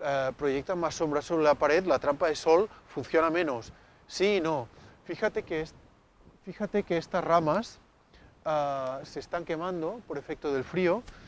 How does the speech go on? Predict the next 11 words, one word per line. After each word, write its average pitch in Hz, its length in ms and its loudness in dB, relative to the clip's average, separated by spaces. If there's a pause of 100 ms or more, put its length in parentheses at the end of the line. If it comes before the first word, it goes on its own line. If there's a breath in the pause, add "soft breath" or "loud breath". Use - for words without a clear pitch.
(460 loud breath)
y, 202 340 0
eh, 143 400 2
quedan 175 220 4
muertas. 135 400 0
A 139 60 -4
principios 165 400 -12
de 175 80 -4
primavera 170 400 -2
están 165 220 -6
todas 127 240 -6
muertas. 123 400 -8